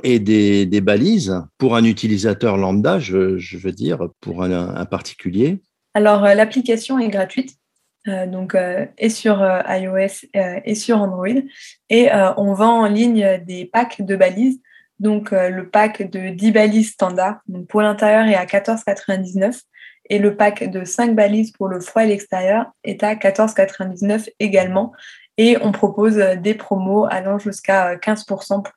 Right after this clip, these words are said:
Speaker 2: plusieurs packs achetés.
Speaker 1: D'accord. Et c'est des balises que vous avez conçues, vous, vous, ou en, euh, en fait, euh, ou, ou ce sont des, des balises standards, euh, qu'on peut trouver pour d'autres, euh, pour d'autres applications ?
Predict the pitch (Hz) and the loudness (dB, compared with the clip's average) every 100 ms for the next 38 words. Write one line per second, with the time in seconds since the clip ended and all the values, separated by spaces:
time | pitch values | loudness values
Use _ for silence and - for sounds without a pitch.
0 | - 208 196 - 196 190 185 160 - 120 | -10 -4 0 0 0 -2 -4 -6 -12 -20
1 | _ _ _ _ _ _ _ 104 98 - | _ _ _ _ _ _ _ -6 -4 -2
2 | 95 98 - 135 135 123 135 151 - 120 | -2 -2 -2 0 2 4 4 2 0 -2
3 | 110 107 120 131 127 - 139 131 - 147 | 0 2 2 2 0 -2 -2 -2 -6 -2
4 | 147 123 120 123 120 - 110 95 139 180 | 0 0 0 0 0 -2 -6 -4 -4 -2
5 | 143 104 98 - - - - - - 101 | -4 -6 -8 -8 -12 -12 -12 -14 -16 -10
6 | - 104 - 104 101 101 - - - _ | -6 -4 0 2 2 0 -4 -20 -20 _
7 | 131 127 - 123 - 123 - 135 127 117 | -4 -2 -4 -4 -2 -2 0 2 4 4
8 | 104 104 101 107 113 110 123 135 110 104 | 4 2 2 2 2 4 4 2 2 2
9 | 98 - 110 107 117 135 135 104 98 95 | 0 -2 -2 0 0 0 -2 -2 -2 -4
10 | _ - 104 110 - 104 117 - 101 101 | _ -8 -6 -6 -4 -2 -2 -2 -4 -2
11 | 107 104 101 101 98 95 - - - - | -2 -2 -2 0 0 -2 -8 -20 -20 -20
12 | _ - 90 107 113 - 98 95 87 95 | _ -6 -2 0 0 -2 0 0 0 -4
13 | - - 101 - 101 104 | -4 -4 -4 -4 -6 -6